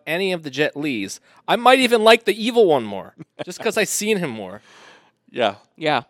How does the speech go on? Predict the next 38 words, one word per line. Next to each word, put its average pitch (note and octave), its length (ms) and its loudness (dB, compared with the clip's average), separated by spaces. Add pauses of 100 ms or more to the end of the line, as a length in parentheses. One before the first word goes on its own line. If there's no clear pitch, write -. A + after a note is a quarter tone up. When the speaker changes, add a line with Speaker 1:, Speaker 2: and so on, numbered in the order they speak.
(140)
Speaker 2:
Yeah. - 80 -12
Speaker 1:
I - 20 -6
don't G3 160 -4
know. G3 140 -2
J-, E3 220 -8
Jason F3 380 -2
Statham's E3+ 500 -6
doing E3 300 -8
the C#3 200 -10
weirdest D3 440 -6
accent C3+ 360 -6
I've B2 80 -8
ever A#2+ 180 -6
heard. B2+ 320 -2
Speaker 2:
Oh, G2 60 -6
we're A2 120 -4
gonna G#2 160 -6
get F2+ 140 -6
into F2+ 180 -12
that D#2+ 140 -6
in D#2 60 -12
a - 20 -14
minute. E3 160 -12
Speaker 3:
We're D#3 100 -2
gonna C3+ 160 -4
get A#2+ 160 0
into A2+ 180 -8
Speaker 1:
Uh, A2+ 40 -10
Speaker 3:
that. A2 260 -10
Speaker 1:
th-, - 140 -20
they D#3 100 -8
talk E3+ 300 -4
about D#3 220 -4
his C#3 160 -12
past, C#3 500 -6
but C3 140 -14
they A#2 100 -10
don't. A2+ 460 -10